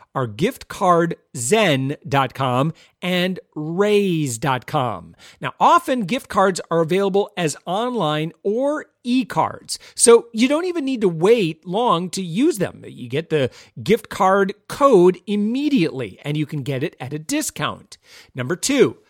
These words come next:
coupons for gift cards. Yes, there are actually coupons for gift cards, especially this time of year. For example, Meijer stores,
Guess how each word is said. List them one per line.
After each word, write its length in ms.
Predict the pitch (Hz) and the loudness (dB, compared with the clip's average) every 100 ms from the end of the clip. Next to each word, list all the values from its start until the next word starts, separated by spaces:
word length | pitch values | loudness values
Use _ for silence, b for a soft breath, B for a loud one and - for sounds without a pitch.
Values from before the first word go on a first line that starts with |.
| _ - | _ -12
coupons 680 | - 269 311 277 233 190 - | -2 0 2 2 0 -2 -4
for 140 | 190 | -4
gift 320 | 147 160 - | 0 -2 -2
cards. 480 | - 139 113 120 - b b | -8 -6 -6 -10 -14 b b
Yes, 480 | 135 147 139 165 - | -6 -2 -2 -2 -2
there 220 | 240 226 | 0 0
are 120 | 208 | -4
actually 460 | 131 135 156 214 226 | -6 -8 -6 -8 -10
coupons 560 | - 175 156 151 156 - | -4 -2 0 -2 -4 -8
for 140 | 240 | -10
gift 300 | 190 339 - | -6 -6 -4
cards, 360 | 185 117 104 - B - | -4 -4 -8 -18 B -8
especially 540 | - 190 185 - 175 | -2 -2 -2 -2 -2
this 180 | 165 156 | -2 -8
time 240 | - 147 | -6 -6
of 140 | 147 165 | -6 0
year. 180 | 196 | 0
For 140 | 120 156 | 0 -4
example, 480 | 135 185 185 175 B B | -2 -2 -2 -4 B B
Meijer 540 | - 123 139 233 285 208 | -12 -4 -2 0 0 -4
stores, 420 | - 170 208 | -2 0 0